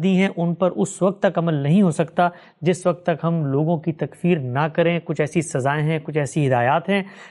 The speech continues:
تکفیر کے مسئلے میں نہ صرف کہ قرآن مجید کے اندر اللہ تعالیٰ نے تکفیر کی ہے،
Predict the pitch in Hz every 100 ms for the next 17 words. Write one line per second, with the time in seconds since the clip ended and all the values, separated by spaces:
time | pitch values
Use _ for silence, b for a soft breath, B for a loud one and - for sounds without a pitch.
0 | _ 156 160 - 220 247 208 175 156 175
1 | 151 127 b b _ 139 170 170 175 170
2 | 151 156 147 135 131 220 - 208 175 180
3 | 156 139 156 190 220 - 156 175 156 175
4 | 156